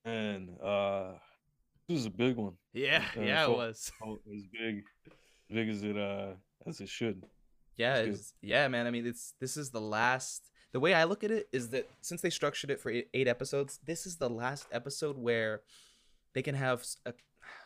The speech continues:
Speaker 2: a quote sense, sense of normalcy, like, 'cause everything's about to change, you know, like, everything they've set up is about to just be flipped on its head.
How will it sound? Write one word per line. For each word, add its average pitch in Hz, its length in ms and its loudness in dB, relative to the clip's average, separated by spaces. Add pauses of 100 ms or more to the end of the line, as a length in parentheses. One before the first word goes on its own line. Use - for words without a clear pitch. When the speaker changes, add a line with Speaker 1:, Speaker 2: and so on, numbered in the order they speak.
Speaker 2:
a 123 60 -8
quote - 280 -2
sense, 135 280 -6
sense - 380 -8
of 107 80 -8
normalcy, 113 640 -6
like, 110 160 -8
'cause - 200 -6 (240)
everything's 147 500 -2
about 104 200 -4
to 98 80 -18
change, - 400 -14
you 113 60 -4
know, 113 120 -2
like, 110 160 -4 (280)
everything 160 380 0
they've 139 160 4
set 117 240 0
up 113 240 -4
is 113 160 -6
about 110 260 0
to 110 140 -4
just 107 240 -10
be 110 80 -8
flipped 135 400 0
on 117 180 -4
its 98 120 -12
head. 107 340 -4